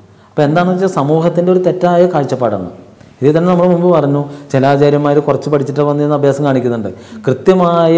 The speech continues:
വ്രതനിഷ്ഠയോടുകൂടി, അനുഷ്ഠാനത്തോടുകൂടി, മന്ത്രതന്ത്രങ്ങളോടുകൂടി എന്ത് ചെയ്തു കൊടുത്താൽ ഇത് കലിയുഗമാണ്, അതിലൊരു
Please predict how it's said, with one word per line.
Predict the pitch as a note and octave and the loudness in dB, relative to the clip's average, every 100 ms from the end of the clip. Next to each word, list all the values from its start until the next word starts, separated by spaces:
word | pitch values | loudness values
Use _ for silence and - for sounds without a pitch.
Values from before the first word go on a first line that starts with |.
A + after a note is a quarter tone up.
| D#3 | 2
വ്രതനിഷ്ഠയോടുകൂടി, | C#3 D3 D3 - C#3 C3+ C3 B2+ A#2+ | 2 0 -2 0 0 2 2 2 0
അനുഷ്ഠാനത്തോടുകൂടി, | A#2+ B2 B2+ B2 B2 A#2+ A#2+ A#2+ A#2+ - - | -4 -2 -2 0 0 0 0 -2 -4 -14 -4
മന്ത്രതന്ത്രങ്ങളോടുകൂടി | B2 C3 D3+ E3+ D3+ C#3+ C#3 C3+ C3 B2+ B2 | 0 2 2 2 2 0 0 0 2 2 2
എന്ത് | B2+ D#3 | 0 2
ചെയ്തു | C3+ B2+ | 4 4
കൊടുത്താൽ | B2 A2+ A2 A2 | 2 0 0 0
ഇത് | A2 - | -2 0
കലിയുഗമാണ്, | C3 C#3+ E3 F3 E3 D3+ B2+ - - - | 0 4 4 4 2 0 -2 -6 -12 0
അതിലൊരു | D#3 D#3 | 4 4